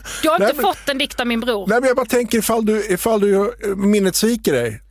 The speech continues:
Speaker 2: så kan ju jag
Speaker 1: Har han
Speaker 2: läsa.
Speaker 1: skickat, fy fan vad pinsamt, har han skickat dikter till dig? Sluta!
Speaker 2: Det, det kan vara så att han skickade en dikt. M-, men, ska jag säga till, jag, jag har inte läst den, för jag tänker att jag,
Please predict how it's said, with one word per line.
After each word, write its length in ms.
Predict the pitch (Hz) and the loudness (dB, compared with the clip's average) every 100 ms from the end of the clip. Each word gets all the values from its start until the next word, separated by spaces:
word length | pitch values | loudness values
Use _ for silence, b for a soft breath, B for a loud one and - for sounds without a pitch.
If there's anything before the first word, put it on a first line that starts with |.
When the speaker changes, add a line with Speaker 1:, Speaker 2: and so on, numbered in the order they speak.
| - - | -20 -12
Speaker 2:
så 240 | - 175 165 | -2 -2 -2
kan 200 | - 180 | -2 0
ju 60 | 180 | 2
jag 60 | 170 | 2
Speaker 1:
Har 80 | |
han 120 | 311 320 | 2 0
Speaker 2:
läsa. 160 | - | 0
Speaker 1:
skickat, 500 | 381 359 - 311 - B B - | -2 -2 -4 -6 -6 B B -6
fy 80 | 381 | -4
fan 520 | - - 427 403 320 | -4 -4 0 0 0
vad 100 | 302 | 0
pinsamt, 320 | 349 302 277 330 | -2 -2 -2 0
har 60 | |
han 80 | 339 | 0
skickat 420 | - 381 - 320 | 0 -2 -4 -4
dikter 320 | 359 - 294 | -4 -4 -4
till 120 | - 302 | -2 -2
dig? 300 | 214 214 B B - | -4 -6 B B -12
Sluta! 840 | - - 339 403 381 311 - 339 | -6 -2 0 2 2 -2 -2 0
Speaker 2:
Det, 160 | 254 - 170 | 0 -2 -6
det 60 | |
kan 280 | - 202 190 | -2 0 2
vara 180 | 165 143 | 2 2
så 200 | - 131 | 2 0
att 120 | - | 0
han 80 | 131 | -2
skickade 380 | 127 110 113 113 | -4 -2 0 0
en 100 | 107 | 0
dikt. 380 | 87 - - - B B B B - | -4 -8 -18 -20 B B B B -2
M-, 200 | 170 202 - | 0 0 0
men, 460 | 196 214 151 185 | 0 2 0 -4
ska 120 | - 135 | -4 -2
jag 80 | |
säga 160 | 143 131 | 0 0
till, 220 | 165 170 170 | 0 0 0
jag, 140 | 175 | 0
jag 120 | 175 | 2
har 100 | 208 | 0
inte 160 | 220 190 | 2 4
läst 340 | 214 214 - | 4 0 0
den, 200 | 107 107 | -2 -2
för 100 | - | -2
jag 100 | 156 | 0
tänker 300 | 180 165 156 | 0 0 -2
att 120 | 143 | -2
jag, 280 | 107 151 170 | 0 2 2